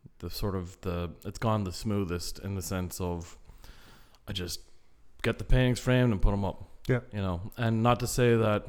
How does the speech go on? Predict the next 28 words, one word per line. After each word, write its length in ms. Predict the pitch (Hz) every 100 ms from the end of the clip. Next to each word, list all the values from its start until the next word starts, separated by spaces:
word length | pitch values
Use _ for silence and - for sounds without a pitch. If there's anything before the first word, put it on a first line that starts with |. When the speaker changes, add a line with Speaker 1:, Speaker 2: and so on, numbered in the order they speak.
| - - -
Speaker 1:
previous 480 | - 117 110 107 95
ones 240 | 107 101 98
were 140 | 92
difficult 560 | 87 110 104 107 98 90
or 80 |
hard. 420 | 87 101 98 90 87 - - - - - - - -
You 140 | 113
know, 140 | 98
they, 180 | 92 98
they, 220 | 87 104
they 220 | 98 90 107
just 220 | 104 -
had 180 | 104 95
different 320 | 107 101 87
sort 220 | 101 92
of 240 | 87 82 - - - - - - -
ways 320 | 113 110 104
about 480 | 101 98 95 90 - - - 98
going 200 | 101 95
about 280 | 90 90 78
doing 220 | 90 85
them. 160 | 78 80
Like, 160 | 82
one 280 | 104 107 101
was 380 | 92 87 80 - - - - - - - - - - - 92
a 40 |
large 420 | 101 98 101 95
one 460 | 101 101 95 90